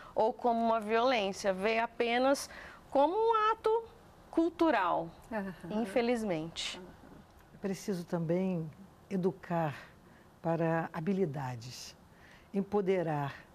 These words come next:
Speaker 3: o ser humano, principalmente as meninas,
Speaker 2: Aham.
Speaker 3: as mulheres, a criança, e ela aprender a dizer não.
Speaker 1: Uhum.
Speaker 3: Ela tentar, é, identificar que muitas vezes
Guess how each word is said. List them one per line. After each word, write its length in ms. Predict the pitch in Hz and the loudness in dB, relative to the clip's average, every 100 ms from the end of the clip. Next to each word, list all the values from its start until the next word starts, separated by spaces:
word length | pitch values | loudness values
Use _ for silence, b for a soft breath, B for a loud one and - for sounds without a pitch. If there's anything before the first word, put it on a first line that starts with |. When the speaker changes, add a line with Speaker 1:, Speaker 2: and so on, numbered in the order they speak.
| - | -12
Speaker 3:
o 100 | 165 | -8
ser 240 | 147 165 147 | -4 -2 0
humano, 460 | 151 143 139 139 - | 0 0 -2 -4 -2
principalmente 800 | 208 202 - 170 170 175 - 160 | 0 0 -2 -2 -2 -2 -2 -2
as 260 | 156 131 | -2 -2
meninas, 800 | 147 165 190 165 131 127 - - B | -2 2 2 2 0 -6 -12 -18 B
Speaker 2:
Aham. 100 | 196 B | -18 B
Speaker 3:
as 140 | 139 151 | -4 -2
mulheres, 720 | 151 147 156 147 135 127 - B - | -2 0 2 0 -4 -10 -16 B -10
a 80 | |
criança, 680 | - 240 233 180 131 - 113 - - B B B B B - | -4 0 0 0 -4 -10 -12 -14 -20 B B B B B -10
e 180 | - 190 | 0 2
ela 200 | 196 202 | 4 2
aprender 680 | 196 202 196 160 175 185 170 - | 0 0 0 2 4 4 0 -4
a 80 | 185 | -2
dizer 380 | 190 175 202 | -2 0 -2
não. 260 | 175 151 143 - - | -2 -6 -8 -12 -12
Speaker 1:
Uhum. 200 | 196 170 175 180 190 B - | -12 -12 -14 -16 -18 B -4
Speaker 3:
Ela 200 | 190 202 | -2 0
tentar, 800 | 247 226 - 220 220 208 165 - | 0 -2 0 2 2 2 -2 -2
é, 360 | 180 175 170 165 | 2 4 4 4
identificar 1000 | 208 220 220 - 196 - 190 185 170 147 - B B B | 2 2 -2 -6 -6 -4 0 0 0 -4 -16 B B B
que 120 | - 214 | 0 4
muitas 460 | 254 330 254 185 160 | 4 4 0 0 2
vezes 720 | 175 196 190 151 151 - | 4 6 4 2 -4 -6